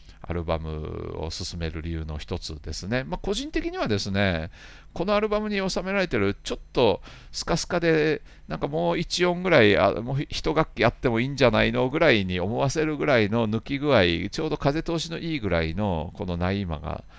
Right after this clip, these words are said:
の演奏が私はとても好きですけれどもね。まあ、そういうふ-、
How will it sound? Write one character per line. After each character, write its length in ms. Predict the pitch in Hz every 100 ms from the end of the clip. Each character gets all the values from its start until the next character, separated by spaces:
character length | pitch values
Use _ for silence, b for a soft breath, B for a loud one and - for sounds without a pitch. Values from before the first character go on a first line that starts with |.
| B B B -
の 160 | 80
演 180 | 82 82
奏 220 | - 82
が 120 | 80 80
私 320 | 76 85 82
は 80 | 82
と 120 | -
て 120 | 90
も 160 | 85 82
好 60 |
き 240 | - - 87
で 100 | 80
す 120 | -
け 100 | -
れ 60 |
ど 120 | - 85
も 120 | 117
ね。 180 | 175 B B B B B B -
ま 60 |
あ、 20 |
そ 240 | 123 147 151
う 60 |
い 60 | 147
う 200 | 147 143
ふ-、 180 | 127